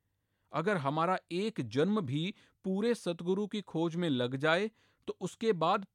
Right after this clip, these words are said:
फिर मनुष्य जन्म मिलेगा और सतगुरु मिलेगा। जब सतगुरु मिल गया, फिर चौरासी का क्या डर? जल्दी नहीं करनी चाहिए। पूरी तसल्ली करके, पूरी खोज करके सतगुरु धारण करना चाहिए।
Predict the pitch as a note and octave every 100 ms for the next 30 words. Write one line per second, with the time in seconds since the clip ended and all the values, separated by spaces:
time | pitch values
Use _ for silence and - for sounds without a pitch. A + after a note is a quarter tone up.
0 | - C4 B3 A3 F#3 G#3+ D#3 E3+ D#3+ D3
1 | C#3 C#3 B2+ A#2 G#2 _ _ G3 F3+ -
2 | G#3+ G3+ B3+ B3 C3+ C3 D3+ A2 F#2+ -
3 | _ _ _ _ _ _ _ B2 A2 -
4 | A#2 G#2+ B2 C3 A#2 G#2 G#2+ A#2+ B2 F#3
5 | - _ - C#4 B3 F3 C#3 C#3+ - C4
6 | B3 A#3 G3+ F#3 D#3 G#3+ G2 - _ _
7 | _ _ _ - B2+ G3 G#3+ A#3 C3 C3
8 | C3 G#2 G#2 G2 G2+ G#2 F#2+ - _ _
9 | _ _ - G#3+ A#3+ B3+ - F3+ - E3+
10 | G#3 B3 - G3 - C#3 A#2 - _ _
11 | _ A3 A#3+ C4 A#3+ - F3 G#3+ B3+ G#3
12 | G3 F#3 G#3 F#3+ - D3+ C#3 E3 F3 B2+
13 | C3+ D3 C3+ C3+ C3 B2 A#2 A2 F3 C#3+